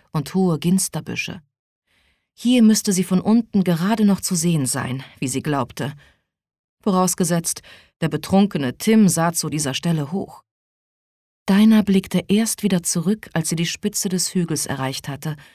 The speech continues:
und sich schwer atmend gegen den großen, uralten Baum lehnte,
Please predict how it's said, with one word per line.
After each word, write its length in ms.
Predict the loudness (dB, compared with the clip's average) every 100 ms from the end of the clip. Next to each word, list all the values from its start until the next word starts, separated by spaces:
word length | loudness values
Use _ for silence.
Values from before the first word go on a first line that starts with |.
| _ _ -2
und 120 | 0
sich 220 | 0 -2
schwer 400 | -2 2 2 2
atmend 580 | 0 -2 -2 0 0 -4
gegen 220 | -4 -4
den 160 | -4 -4
großen, 540 | -2 -2 0 -2 -2 -2
uralten 600 | 0 0 0 -2 -4 -2
Baum 280 | -2 0
lehnte, 480 | -2 -2 -4 -4 -10